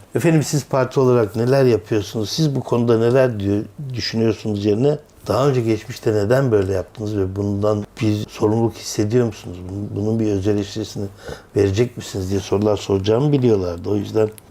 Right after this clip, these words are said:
bu partiler, e, ya da kişilerin bazıları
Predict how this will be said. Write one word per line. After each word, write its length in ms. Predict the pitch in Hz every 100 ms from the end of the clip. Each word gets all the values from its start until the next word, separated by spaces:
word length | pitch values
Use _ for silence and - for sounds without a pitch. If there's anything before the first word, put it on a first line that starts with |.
| -
bu 120 | 104
partiler, 580 | 101 107 98 - 104 104
e, 580 | 110 113 101 98 98 98
ya 120 | 98 98
da 80 |
kişilerin 640 | 101 - - 104 104 104 98
bazıları 600 | 98 101 95 98 110